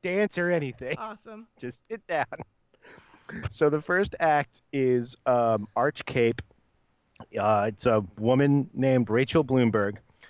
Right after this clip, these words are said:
Speaker 1: who was the drummer for the Decemberists for years.
Speaker 2: Oh,
Speaker 1: I know,
Speaker 2: cool.
Speaker 1: I think you, I can't remember if you know the Decemberists
Speaker 2: Yeah.
Speaker 1: or not. I feel like I talked about them and I
Speaker 2: You
Speaker 1: couldn't
Speaker 2: talked about
Speaker 1: remember
Speaker 2: them,
Speaker 1: if you
Speaker 2: and then
Speaker 1: did.
Speaker 2: I listened to them. I was like,
Speaker 1: Oh,
Speaker 2: "Oh, wow, these
Speaker 1: cool.
Speaker 2: guys are actually really
Speaker 1: So,
Speaker 2: great."
Speaker 1: so for, like, the earlier part of their career, she was their drummer.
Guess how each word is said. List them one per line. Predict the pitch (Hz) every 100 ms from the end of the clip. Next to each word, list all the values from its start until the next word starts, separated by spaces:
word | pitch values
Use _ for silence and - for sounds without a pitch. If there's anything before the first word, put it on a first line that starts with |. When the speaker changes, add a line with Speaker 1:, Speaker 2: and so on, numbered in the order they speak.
| - - _
Speaker 1:
who | 131 127 120 120 120
was | 127 120 117 -
the | 117 107
drummer | 104 143 175 175
for | - 147
the | 131 123
Decemberists | 110 - 120 123 110 98 95 - - -
for | 107 101
years. | 98 95 85 107 - - -
Speaker 2:
Oh, |
Speaker 1:
I | 104
know, | 113 127 110 -
Speaker 2:
cool. | 135
Speaker 1:
I |
think | 165 160
you, | 175 -
I | 160
can't | - 185
remember | 160 139 120
if | 110 110
you | 113 107 _ 120
know | 117
the | 104
Decemberists | - 120 104 104 - -
Speaker 2:
Yeah. |
Speaker 1:
or | 95
not. | 95 -
I | -
feel | 208
like | 180
I | 170
talked | 165 147
about | 127 123
them | 120 110
and | 339
I |
Speaker 2:
You | 415
Speaker 1:
couldn't | 330
Speaker 2:
talked | 254 262
about | 262
Speaker 1:
remember | -
Speaker 2:
them, | 269
Speaker 1:
if |
you |
Speaker 2:
and | 269
then | 285
Speaker 1:
did. | 285
Speaker 2:
I |
listened | 330 247 233
to |
them. | 220 208
I | 214
was | 214
like, | 226 -
Speaker 1:
Oh, | 262
Speaker 2:
"Oh, |
wow, | 349 220
these | 214
Speaker 1:
cool. | 208 135
Speaker 2:
guys | 202
are |
actually | 208 - 269
really | 285
Speaker 1:
So, | 190
Speaker 2:
great." | 175 -
Speaker 1:
so | - 196 156
for, | 190 175
like, | 160 -
the | 165 170
earlier | 190 175 151 131
part | - 143 127
of |
their | 120 117
career, | 123 117 104 95
she | 123
was | 113 110
their | 104
drummer. | 101 87 -